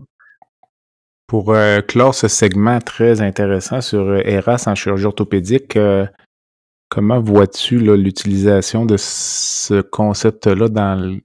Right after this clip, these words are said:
conte-, dans la reprise en termes de volume, là ? Qu'est-ce que ça peut impliquer, là, de augmentation de la, de la performance, disons, euh,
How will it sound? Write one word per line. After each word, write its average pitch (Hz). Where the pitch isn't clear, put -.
conte-, 101
dans 104
la 98
reprise 104
en 98
termes 113
de 107
volume, 98
là ? 92
Qu'est-ce 107
que 104
ça 95
peut 107
impliquer, 110
là, 101
de 85
augmentation 107
de 107
la, 87
de -
la -
performance, 104
disons, 95
euh, 87